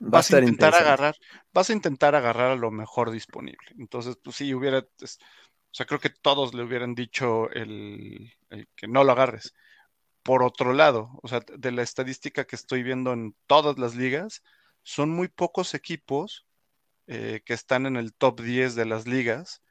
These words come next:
Speaker 2: que draftearon en el, la posición uno o dos.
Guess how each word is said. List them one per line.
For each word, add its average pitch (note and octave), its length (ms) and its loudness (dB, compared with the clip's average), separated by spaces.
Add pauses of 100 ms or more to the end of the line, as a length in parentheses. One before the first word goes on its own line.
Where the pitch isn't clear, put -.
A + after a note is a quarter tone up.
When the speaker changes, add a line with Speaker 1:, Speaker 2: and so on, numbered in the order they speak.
(280)
Speaker 2:
que A#2 220 -4
draftearon B2 680 0
en A2+ 120 -6
el, A2 200 -8
la A2+ 140 -6
posición - 640 -6
uno C3+ 480 -2
o A#2 120 -2
dos. - 400 -2